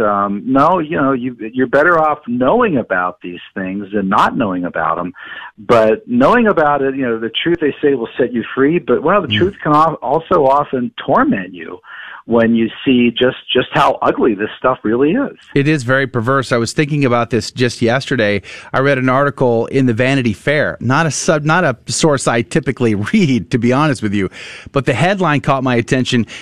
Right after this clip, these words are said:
Speaker 2: and it was detailing these wild, uh, paganistic, hedonistic parties that happen in Tech Valley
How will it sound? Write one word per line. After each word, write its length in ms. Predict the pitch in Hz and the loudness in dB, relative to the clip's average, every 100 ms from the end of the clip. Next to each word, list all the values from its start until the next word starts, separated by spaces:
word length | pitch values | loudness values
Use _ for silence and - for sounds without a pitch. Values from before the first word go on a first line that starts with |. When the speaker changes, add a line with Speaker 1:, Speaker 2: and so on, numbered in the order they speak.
| - | -6
Speaker 2:
and 160 | 139 151 | 0 2
it 60 | |
was 160 | 151 113 | 2 0
detailing 840 | 127 170 208 - 180 156 147 139 | 2 4 2 2 2 2 2 0
these 400 | 123 127 117 - | 2 2 2 0
wild, 840 | 95 107 113 143 180 180 175 139 131 - | -2 2 2 4 2 2 0 -2 -4 -2
uh, 460 | 120 110 98 85 71 - _ - - - - - | 0 0 0 -2 -6 -14 _ -20 -20 -20 -18 -4
paganistic, 880 | - 175 180 165 165 - 165 151 - | 0 2 2 0 0 0 2 0 -2
hedonistic 1040 | - - - 185 185 170 156 143 151 - | -16 -14 0 2 4 2 2 0 -2 -2
parties 420 | - 165 180 147 | -2 0 0 0
that 100 | 127 | -2
happen 320 | 120 131 - | 0 -2 0
in 140 | 117 104 | 0 0
Tech 280 | - 120 - | -2 -4 -2
Valley 440 | 123 120 98 76 | 0 0 -2 -6